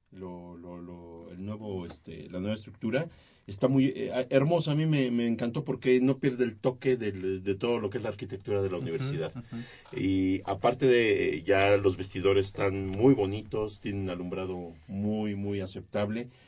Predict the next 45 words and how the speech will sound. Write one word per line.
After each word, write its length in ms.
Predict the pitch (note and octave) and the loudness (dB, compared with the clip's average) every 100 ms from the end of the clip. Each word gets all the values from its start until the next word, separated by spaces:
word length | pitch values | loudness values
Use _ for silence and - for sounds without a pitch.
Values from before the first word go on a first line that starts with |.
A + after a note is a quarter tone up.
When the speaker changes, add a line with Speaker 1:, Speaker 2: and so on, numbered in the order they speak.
| _ _ _ | _ _ _
Speaker 1:
No 100 | E3 | -2
sé, 200 | D#3+ D3 | 2 0
a 80 | D3 | 2
mí 100 | C#3+ D3+ | 4 4
me 80 | C3+ | 4
gusta 300 | B2+ C#3 B2 | 0 0 0
mucho 560 | B2 B2 B2+ A#2 A2+ - | -2 -2 -2 -2 -6 -6
y 200 | G#2 G2 | -2 -2
está 180 | G2 B2 | 0 2
en 100 | A#2+ | 2
un 80 | G#2+ | 2
lugar 240 | G#2 G#2+ | 0 0
estratégico. 720 | G#2 F#2+ - G#2+ - - A#2 | -2 -8 -6 -6 -6 -8 -4
Digamos, 320 | G#2+ A#2+ C3+ | 0 2 2
yo 200 | B2 B2+ B2 | 4 2 2
lo 140 | A2+ | -2
que 80 | G2 | -8
sí 140 | - | -4
veo 140 | A#2 B2 | -2 -2
es 100 | - | -2
que 240 | A2 F#2+ - - _ | -4 -4 -8 -20 _
la, 140 | - G2 | -8 -2
para 160 | G2 | 0
la 100 | F#2+ | 0
estacionada 640 | G2 G#2 G#2+ A2 A#2 A#2 | -6 -8 -6 -4 -2 -4
costará 260 | - F#2+ A2 | -8 -4 -4
un 60 | A2+ | -4
poquito 320 | - - A2 | -8 -6 -4
de 220 | F#2 E2+ | -2 -4
trabajo, 340 | E2 G#2+ C#3+ D3+ | -4 -2 -2 -2
pero 420 | C#3+ B2 A#2 B2 | -2 0 -2 -2
ahí 260 | C3 C#3 D3+ | 0 0 2
a 60 | C3 | 0
los 180 | A#2 A2+ | 0 -2
alrededores 580 | G#2 G#2 G#2 A#2 A2+ | -2 -2 -2 -2 -4
hay 260 | G#2+ G#2+ G#2 | -4 -4 -6
estacionamientos. 840 | F#2+ G2+ F2+ F2 F2+ F#2 F#2 - - - - | -8 -10 -12 -10 -8 -8 -12 -14 -20 -20 -4
Speaker 2:
Ahora 200 | D#3+ G#2+ | 0 2
que 140 | A2 | 2
vamos 260 | A2 A#2 B2 | 0 0 -2
a 220 | A2+ G2+ | -2 -2
Speaker 1:
Eh, 80 | F#2 | -2
Speaker 2:
ser 120 | B2 | -4
sinceros, 680 | - A#2+ C3 C3 G#2+ G#2 - - | -4 -4 0 0 0 -4 -16 -14
este, 680 | G2+ G2 - G2 F#2 F#2 | -14 -14 -10 -8 -8 -10